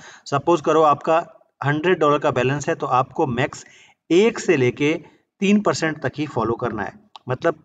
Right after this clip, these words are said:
तीन डॉलर तक ही आप ट्रेड लेनी है एक बार में। ये पूरा आप देखना वीडियो, आपको यकीन नहीं होगा कि इतना ईजी and इतना ये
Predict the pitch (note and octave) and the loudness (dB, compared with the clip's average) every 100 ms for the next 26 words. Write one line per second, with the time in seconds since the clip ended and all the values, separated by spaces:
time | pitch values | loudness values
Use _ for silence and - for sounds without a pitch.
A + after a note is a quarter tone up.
0 | - F3 F3+ E3+ D#3+ C#3+ D3 D3 D3+ B2+ | -4 -2 2 2 2 0 -6 -2 -2 -2
1 | - B2+ B2+ A#2+ C3+ D3 B2 A#2 G#2 G2 | -2 0 0 -2 -6 -6 -6 -6 -4 -6
2 | G#2+ - C3 D#3 D3+ _ E3+ G3 A3 F#3 | -8 -8 -2 -2 -4 _ -4 0 4 4
3 | D3+ C3+ C3 C3 E3 C3+ B2+ C#3+ D3 C3+ | 2 2 0 2 0 0 0 2 2 0
4 | - F3+ F#3+ - - - _ _ B2+ C#3 | 2 2 2 -2 -20 -20 _ _ -6 -4
5 | D3+ G#3 G#3 G3+ F#3+ E3+ E3 F3+ F#3+ G3 | 0 4 4 6 6 4 4 0 0 -2
6 | - D3 E3 F3 G3 F#3+ D3 C#3+ C#3 F#3 | -4 -8 -2 0 0 -2 -4 -2 0 0
7 | G#3 - C#3 D3 D#3+ - - C#3 E3+ F3+ | -2 -2 -2 -2 -4 -10 -10 -8 -2 0
8 | F#3 F#3 - - - _ C3+ D3 E3+ | 2 0 -8 -20 -20 _ -10 0 0